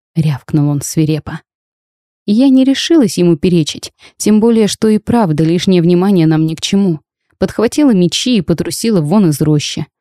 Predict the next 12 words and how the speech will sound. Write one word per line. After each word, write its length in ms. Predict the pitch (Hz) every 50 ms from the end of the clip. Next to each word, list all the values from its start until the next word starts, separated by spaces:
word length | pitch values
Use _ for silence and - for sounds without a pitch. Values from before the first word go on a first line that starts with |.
| _ _ -
Марна 380 | 175 170 170 170 165 156 160
и 160 | 165 165 170 170
Ингвар 380 | 165 165 - 156 165 180 190
за 160 | 165 147 160
мной. 340 | 147 143 143 143 143 139 - _ _ _ _ _ _ _ _ _ _ _ _ _ _ _ _ _ -
«А 140 | 240 233 -
как 240 | - 240 220 180
же 120 | 175 - 240 -
Тейрон? 400 | - 294 285 269 220 180 170 151 - _ _ _ -
Его 240 | - 233 240 247 254
могут 300 | 254 269 269 240 277 -
заметить», 640 | - 302 294 311 320 277 - - 165 - - -